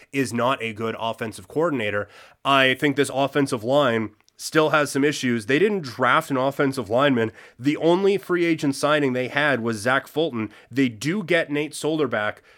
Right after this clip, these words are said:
from, uh, opting out for covid, but the offensive line ranked thirty-first in Pro Football Focus in terms of pass blocking efficiency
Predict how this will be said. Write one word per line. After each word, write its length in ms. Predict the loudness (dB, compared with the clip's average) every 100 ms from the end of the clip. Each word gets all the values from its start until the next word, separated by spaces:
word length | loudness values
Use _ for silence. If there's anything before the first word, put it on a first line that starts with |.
| _
from, 880 | -8 0 2 2 2 0 -2 -4 -12 -6
uh, 340 | -4 -2 -4
opting 380 | -2 -4 -2 -4
out 240 | -2 -4
for 280 | -8 -4 -4
covid, 580 | -2 0 0 2 0 0 -10
but 100 | -6
the 80 | 0
offensive 480 | 2 2 0 0 -2
line 200 | 0 2
ranked 200 | 0 -2
thirty-first 920 | -6 -2 0 0 -2 0 0 -2 -10
in 680 | -4 0 0 0 -2 -4 -8 _
Pro 220 | 2 2
Football 340 | 0 -2 0
Focus 480 | 0 0 0 -2 -6 -12 -8
in 100 | -2
terms 260 | 2 2 0
of 80 | -2
pass 280 | -2 -2 0
blocking 340 | -2 -2 -4
efficiency 640 | -4 -6 -4 -6 -4 -6